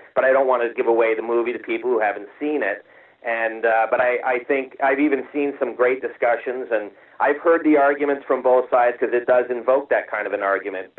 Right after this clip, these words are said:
People will go with both sides of that argument and say they did or they didn't give it up. But, uh, even seeing the, the faith of the Japanese people who wouldn't give up their faith,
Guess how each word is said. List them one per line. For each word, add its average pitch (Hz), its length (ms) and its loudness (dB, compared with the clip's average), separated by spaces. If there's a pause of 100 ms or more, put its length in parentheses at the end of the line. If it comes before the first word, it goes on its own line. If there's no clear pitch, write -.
(100)
People 120 300 -4
will 117 160 2
go 120 180 2
with 123 180 0
both 120 280 2
sides 120 260 0
of 117 80 -4
that 113 180 0
argument 117 440 0
and 98 100 -16
say 110 180 0
they 101 140 -4
did 113 300 0 (220)
or 107 100 4
they 107 100 0
didn't 117 380 -4
give 101 140 -4
it 104 100 2
up. 123 280 0 (480)
But, 113 320 0
uh, 117 220 2
even 185 320 2
seeing 175 320 4
the, 135 220 2
the 131 120 0 (120)
faith 151 320 2 (140)
of 123 280 2
the 113 400 -6 (340)
Japanese 139 560 -2 (140)
people 123 560 0 (240)
who 123 560 4 (340)
wouldn't 175 500 2 (380)
give 151 200 4
up 143 220 0
their - 260 2
faith, 131 360 0